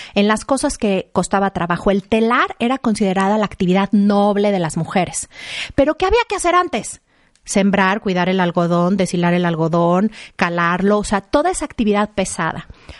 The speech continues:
Acarrear agua también, eh, echar tortillas, cuidar a los niños,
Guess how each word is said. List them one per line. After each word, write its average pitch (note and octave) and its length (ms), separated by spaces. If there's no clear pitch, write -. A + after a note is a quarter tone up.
Acarrear F#3 540
agua F3+ 500
también, F#3 580
eh, F3+ 380
echar F3+ 300
tortillas, F#3 680
cuidar G3 320
a F3 60
los D#3+ 220
niños, G3+ 440